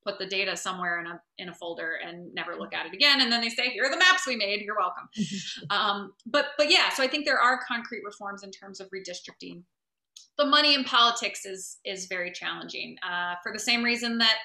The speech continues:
Speaker 1: uh, if you wanted to enact any sort of gun reform, it's challenging, um, just because, you know, uh, <laughs> in, in the gun situation, it's really a state issue. Um, and we have the Second Amendment,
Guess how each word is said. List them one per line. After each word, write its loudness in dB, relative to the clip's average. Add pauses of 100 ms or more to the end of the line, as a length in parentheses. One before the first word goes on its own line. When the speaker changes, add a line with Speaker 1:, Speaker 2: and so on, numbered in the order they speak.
(100)
Speaker 1:
uh, 2
if -6
you -10
wanted 0 (100)
to -2
enact -4 (140)
any -6
sort -8
of -20
gun 2
reform, -8
it's -14
challenging, -14 (400)
um, -2
just -6
because, -4
you -6
know, -6
uh, -6 (600)
<laughs> -18
in, -6
in -4
the -6
gun 2
situation, -2
it's -4
really 0
a 0
state -2
issue. -8 (720)
Um, 0
and -4 (240)
we -10
have 0
the -10
Second -6
Amendment, 0